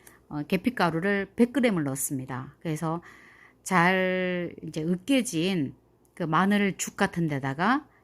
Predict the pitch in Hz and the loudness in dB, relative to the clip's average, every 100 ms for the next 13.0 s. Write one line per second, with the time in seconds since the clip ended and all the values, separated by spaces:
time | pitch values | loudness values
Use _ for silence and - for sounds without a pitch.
0 | _ 170 - 185 160 156 156 131 123 180 | _ -8 -6 -2 -2 -2 -2 -4 -4 0
1 | 180 139 - - 123 110 113 - - 170 | 0 0 -8 -10 -8 -8 -6 -8 -4 -4
2 | 104 92 _ _ _ _ _ 147 139 196 | -4 -8 _ _ _ _ _ -6 -4 -2
3 | 196 180 151 131 135 - - 147 220 185 | 0 0 0 -2 -6 -6 -4 -2 0 -2
4 | - - - - - 180 175 156 135 - | -6 -20 -20 -4 2 4 4 0 -2 -4
5 | 247 233 214 - 143 131 123 120 117 113 | 0 2 0 -4 -2 -2 -2 -2 -4 -6
6 | 117 - - 196 190 185 208 202 - 320 | -10 -16 -10 -6 -4 -2 0 -2 2 6
7 | 277 269 156 131 285 330 - 330 240 170 | 6 6 4 -2 0 0 2 2 4 2
8 | 165 156 175 165 131 131 165 127 _ 240 | 0 2 2 2 -2 -4 -6 -6 _ 0
9 | 226 220 170 123 123 113 202 269 _ - | 2 2 0 -2 -6 -2 -2 -4 _ -20
10 | _ _ _ _ _ _ _ _ _ _ | _ _ _ _ _ _ _ _ _ _
11 | _ _ _ - 143 127 120 113 - 185 | _ _ _ -14 -8 -6 -6 -8 -2 -2
12 | - 254 220 208 196 262 254 240 226 214 | 2 4 6 4 0 -2 2 4 4 0